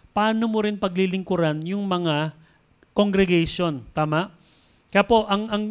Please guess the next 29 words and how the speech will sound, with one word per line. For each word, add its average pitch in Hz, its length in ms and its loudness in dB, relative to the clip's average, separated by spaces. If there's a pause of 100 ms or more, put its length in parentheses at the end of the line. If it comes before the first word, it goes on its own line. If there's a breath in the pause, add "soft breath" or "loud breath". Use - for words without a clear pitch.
ang 202 160 -2
normally, 214 400 2
pagka 196 240 0
may 190 140 -4
bago 175 260 0
kaming 170 480 -6
kagaya 165 240 -6
niya, 147 160 -6
may, 131 80 -6
may 131 160 -6
lugar, 196 320 -2
may 147 160 -2
venue, 175 400 -2
tapos 151 320 -4
paano, 165 320 -4
paano 190 240 -4
mo 185 80 -10
tatansyahin 175 560 -4
talaga 156 400 -4
kung 170 80 -6
how 190 240 0
loud 185 380 0
is 160 180 -6
loud? 147 240 0
Natanong 233 240 -2
niyo 214 160 -2
na 175 80 0
ba 151 140 0
yon? 131 260 -4